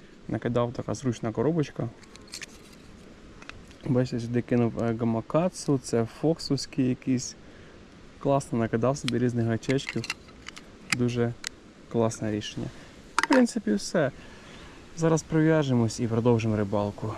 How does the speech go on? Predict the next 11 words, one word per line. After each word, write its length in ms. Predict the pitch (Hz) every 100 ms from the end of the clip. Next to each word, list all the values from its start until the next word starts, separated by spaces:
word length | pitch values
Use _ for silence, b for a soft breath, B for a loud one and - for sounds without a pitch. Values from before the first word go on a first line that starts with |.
| B
Дуже 320 | 135 160 131
довго 320 | 117 113 110
чекав 360 | 104 113 113 110
я 140 | 110 B B
четвертого 480 | 123 117 113 120 135
короба, 420 | - 160 123 113
але 120 | 113
все 200 | - 143
ж 100 | -
таки 220 | 170 113
дочекався. 720 | 110 135 - 131 98 - -